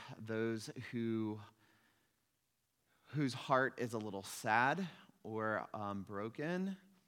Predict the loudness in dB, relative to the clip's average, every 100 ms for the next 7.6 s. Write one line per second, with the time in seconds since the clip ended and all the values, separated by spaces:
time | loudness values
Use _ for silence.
0 | _ _ _ _ -12 -8 -8 -6 -6 -6
1 | -4 -6 -6 -2 -2 -2 -6 -8 -10 _
2 | _ _ -16 -14 -8 -4 -2 0 0 -2
3 | -4 -6 -6 -6 -8 -12 -14 _ _ _
4 | _ _ _ -8 -6 -2 -2 -2 -4 -4
5 | -6 -6 -8 -8 -8 -8 -10 -16 _ _
6 | _ -16 -10 -8 -4 -2 -2 -2 -4 -6
7 | -12 -10 -8 -8 -10